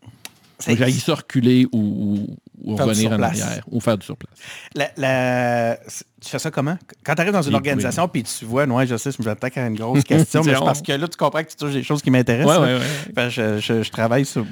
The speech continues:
Speaker 1: souvent sur du, des positionnements d'entreprise, puis
Speaker 2: Ouais.
Speaker 1: donc, euh, ça y est, là, t'es faite,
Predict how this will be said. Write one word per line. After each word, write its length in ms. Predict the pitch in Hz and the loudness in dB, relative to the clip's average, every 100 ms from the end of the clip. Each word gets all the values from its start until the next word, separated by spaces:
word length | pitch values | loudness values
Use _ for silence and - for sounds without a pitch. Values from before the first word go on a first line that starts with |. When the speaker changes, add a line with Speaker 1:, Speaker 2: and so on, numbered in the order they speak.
| 107 | -6
Speaker 1:
souvent 260 | 98 120 135 | -8 0 0
sur 120 | 143 | 0
du, 240 | 117 110 107 | -4 -6 -6
des 260 | 107 113 | -2 2
positionnements 540 | 120 117 107 - 117 131 | 4 2 0 -2 -2 0
d'entreprise, 560 | 127 107 - 143 160 | 0 -4 -6 -4 -4
puis 140 | - 240 | -2 -4
Speaker 2:
Ouais. 80 | - - - - - - - - _ | -4 -12 -18 -20 -20 -20 -20 -20 _
Speaker 1:
donc, 340 | 110 110 113 - | -2 0 0 2
euh, 320 | 107 104 104 | 2 2 0
ça 120 | 98 | -2
y 80 | 107 | -2
est, 100 | 139 | 0
là, 120 | 165 147 | -2 -4
t'es 100 | 113 | -2
faite, 220 | 160 | 0